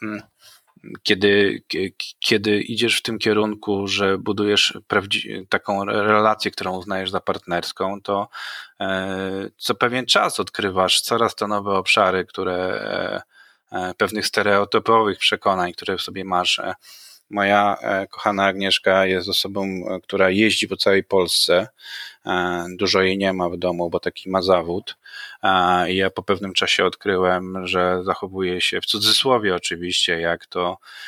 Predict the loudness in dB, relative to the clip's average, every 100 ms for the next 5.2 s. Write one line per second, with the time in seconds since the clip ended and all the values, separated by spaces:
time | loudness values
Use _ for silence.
0 | -8 -2 -2 0 -4 -2 0 2 4 4
1 | 4 4 2 0 2 0 -2 _ _ _
2 | _ -20 -14 -12 -12 -14 -18 _ -6 -4
3 | -2 -2 0 0 2 4 4 2 0 0
4 | -4 -4 2 2 2 -2 -2 -2 0 0
5 | -2